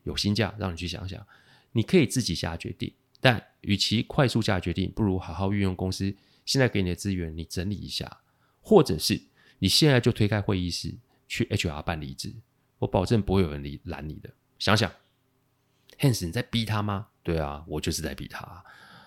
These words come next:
我要他实际沉浸在他的负面情绪之中，并且要他在这里面做出相对应的决定。我说过咯，困难的环境就会激发出人的本性，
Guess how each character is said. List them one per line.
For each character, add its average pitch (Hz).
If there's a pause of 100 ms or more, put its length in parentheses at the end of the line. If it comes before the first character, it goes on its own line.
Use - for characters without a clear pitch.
(320)
我 90
要 135
他 98
实 101
际 123 (100)
沉 -
浸 113
在 101
他 -
的 92
负 104
面 95
情 85
绪 92
之 85
中， 85 (300)
并 117
且 85
要 98
他 101
在 101
这 104
里 82
面 85
做 90
出 85 (240)
相 101
对 104
应 87
的 87
决 -
定。 - (540)
我 -
说 143
过 147
咯， 123 (600)
困 175
难 113
的 107
环 95
境 98 (440)
就 113
会 101
激 -
发 95
出 95
人 85
的 85
本 82
性， 85